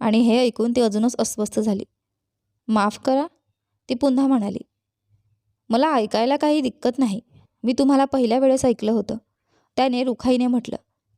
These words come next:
"आता जर तुम्ही पूर्ण केलं असेल तर मी कामाला जाऊ इच्छितो." त्याने तिला नाकारलं आणि तिला बाजूला करत आत जाऊ लागला.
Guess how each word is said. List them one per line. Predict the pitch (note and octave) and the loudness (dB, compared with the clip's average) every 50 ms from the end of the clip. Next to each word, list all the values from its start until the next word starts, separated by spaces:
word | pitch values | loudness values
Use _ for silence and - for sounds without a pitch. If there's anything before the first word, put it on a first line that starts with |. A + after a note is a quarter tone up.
| _ _ _ | _ _ _
"आता | - G3+ - B3 | -8 -4 -2 -2
जर | A3 B3 B3 | 0 0 -2
तुम्ही | A#3+ - C4+ A#3+ B3+ | -2 -4 -4 -4 -4
पूर्ण | B3 B3+ - G#3+ G#3+ A3 C4 C4+ | -4 -2 0 2 2 2 2 2
केलं | D4 C#4+ C#4 C4+ | 2 0 2 2
असेल | C4 B3 - - G3+ G#3+ A3+ - | 0 -2 -2 -2 -2 -2 0 -2
तर | B3 | -2
मी | A#3+ B3 | -2 -2
कामाला | B3+ - A#3+ G#3+ G#3+ G#3 A3+ B3+ C4 | -4 -4 -4 -4 -2 -2 0 0 0
जाऊ | A#3+ B3+ A#3+ A3 | 2 2 0 0
इच्छितो." | F#3+ - - - A3 - - A#3 - - _ _ _ _ _ _ _ _ _ | -2 -6 -10 -10 -10 -10 -10 -12 -12 -16 _ _ _ _ _ _ _ _ _
त्याने | - A#3+ B3 C#4 D4+ | -2 -2 0 0 0
तिला | D#4+ D#4+ D#4+ D#4+ | 0 0 0 0
नाकारलं | D#4 C#4 G#3+ G#3 - A#3+ C4+ C4+ B3+ A#3 | 0 -2 -2 -2 0 0 0 2 2 2
आणि | C4+ C4 A#3 A#3 A#3 | 2 2 2 0 0
तिला | C4 B3 B3+ | 0 0 0
बाजूला | A#3 A3+ G3+ G#3 - A3 A3+ B3 | 0 0 -2 -2 -2 0 0 0
करत | A#3+ - G#3 A#3 B3 A#3+ | 0 0 0 0 0 -2
आत | G#3 G3+ F#3+ | -6 -6 -4
जाऊ | G3+ G3+ F#3+ G#3 | -2 -2 0 0
लागला. | G3 G3+ G3+ - G#3 | -2 -4 -6 -8 -10